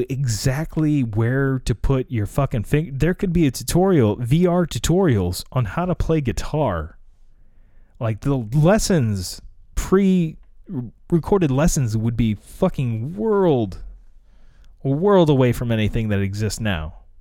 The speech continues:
Like, being able to, uh, and it would be able to tell you if you're doing it right or wrong. There could be, you know, feed-, like, if you had basically the Rocksmith game where you plug in your real guitar for it,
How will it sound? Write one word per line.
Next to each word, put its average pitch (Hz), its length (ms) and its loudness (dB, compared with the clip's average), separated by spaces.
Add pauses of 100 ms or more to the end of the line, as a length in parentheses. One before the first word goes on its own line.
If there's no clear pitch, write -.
(180)
Like, 104 220 -4
being 139 200 0
able 120 260 0
to, 110 340 0
uh, 95 220 -2 (580)
and 123 100 -4
it 135 80 -2
would 127 280 -2
be 135 80 2
able 127 160 0
to 110 80 -4
tell 143 260 2
you 131 60 4
if 113 80 -2
you're 107 100 -2
doing 120 360 2
it 104 120 -4
right 107 260 0
or 101 120 -2
wrong. 98 400 -2 (960)
There 127 100 -4
could 131 160 -2
be, 113 220 2
you 101 180 0
know, 92 200 0
feed-, 160 500 -4
like, 107 400 -6 (640)
if 135 180 -8
you 170 120 0
had 175 220 0
basically 147 360 4
the 107 100 0
Rocksmith 113 720 -2
game 95 280 -2
where 95 120 -6
you 104 100 -6
plug 127 260 -2
in 120 120 -2
your 101 140 -2
real 113 260 0
guitar 101 560 -2
for 80 260 -6
it, 78 100 -6